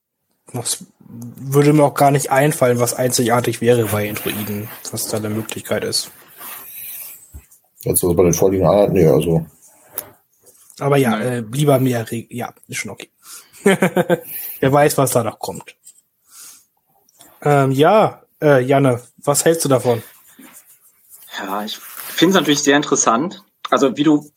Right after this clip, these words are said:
Speaker 3: ganz am Anfang schon gesagt hast, es sind sehr, äh, interessante Einheiten. Allein diese Änderungen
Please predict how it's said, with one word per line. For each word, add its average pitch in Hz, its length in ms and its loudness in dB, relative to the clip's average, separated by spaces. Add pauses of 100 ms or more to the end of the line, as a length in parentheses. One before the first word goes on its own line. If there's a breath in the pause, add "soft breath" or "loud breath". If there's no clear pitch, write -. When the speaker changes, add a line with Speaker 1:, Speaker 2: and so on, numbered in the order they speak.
Speaker 3:
ganz 131 200 2
am 127 100 0
Anfang 131 460 0
schon 135 160 -4
gesagt 117 400 0
hast, 139 260 0 (280)
es 110 200 -4
sind 156 320 0
sehr, 123 720 2 (720)
äh, 107 180 2
interessante 139 720 -2
Einheiten. 104 640 -2
Allein 107 240 0
diese 117 280 0
Änderungen 131 840 0